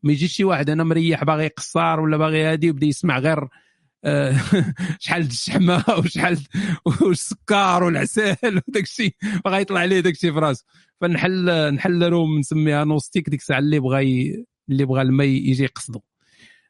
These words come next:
آه، اوكي، تهلاو في راسكم، بقاو ديما عدميين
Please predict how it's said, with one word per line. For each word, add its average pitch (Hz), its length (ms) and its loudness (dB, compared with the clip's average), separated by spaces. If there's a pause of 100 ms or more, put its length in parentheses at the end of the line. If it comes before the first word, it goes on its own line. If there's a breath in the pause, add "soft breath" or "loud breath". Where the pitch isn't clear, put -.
(120)
آه، 170 500 2
اوكي، 226 360 0 (140)
تهلاو 233 280 0
في 214 80 -2
راسكم، 226 600 2
بقاو 214 240 0
ديما 208 240 2
عدميين 196 420 0